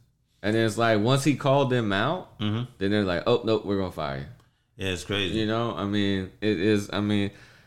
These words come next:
Speaker 1: granted, you can't lose all those games
Speaker 2: Mm-hmm.
Speaker 1: like he did. I mean, they've lost their last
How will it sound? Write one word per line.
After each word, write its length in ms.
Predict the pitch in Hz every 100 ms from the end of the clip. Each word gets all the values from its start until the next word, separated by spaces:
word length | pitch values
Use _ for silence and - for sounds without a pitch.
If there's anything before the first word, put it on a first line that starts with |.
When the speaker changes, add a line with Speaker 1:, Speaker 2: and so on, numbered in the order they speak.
| _ _ -
Speaker 1:
granted, 420 | 135 165 165 151
you 180 | 123 135
can't 340 | 135 156 143 104
lose 300 | 127 135 123
all 180 | 127
those 220 | 127 123 113
games 580 | 113 120 135 143 135
Speaker 2:
Mm-hmm. 340 | 101 101 113 113
Speaker 1:
like 180 | 113 113
he 120 | 117
did. 440 | 98 98 110 123 80
I 80 |
mean, 220 | 92 92 82
they've 240 | 104 92
lost 640 | 98 101 101 - - -
their 160 | 95 95
last 400 | 98 92 92